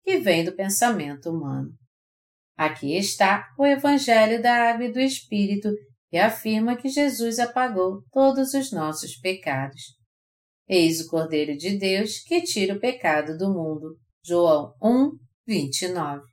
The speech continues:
Nós recebemos a remissão de pecados em nosso coração, na verdade, quando cremos na evidência bíblica, de acordo com a passagem de Mateus três, quinze e João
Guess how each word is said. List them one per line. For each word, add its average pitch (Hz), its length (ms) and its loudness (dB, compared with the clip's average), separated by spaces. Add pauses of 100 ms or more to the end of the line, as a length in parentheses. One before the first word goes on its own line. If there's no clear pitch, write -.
(1040)
Nós 151 260 -6
recebemos 240 840 4
a 247 40 2
remissão 254 520 0
de 240 100 -6
pecados 190 640 0
em 180 120 -4
nosso 151 360 -8
coração, 160 680 -2
na 151 120 -14
verdade, 185 680 0 (300)
quando 349 260 4
cremos 247 460 2
na 254 140 0
evidência 254 640 0
bíblica, 202 600 -2
de 156 220 -6
acordo 208 500 0
com 240 100 -6
a 247 100 -2
passagem 208 680 0
de 220 120 -6
Mateus 226 640 -6
três, 135 540 -6
quinze 220 480 0 (340)
e 294 140 2
João 233 560 4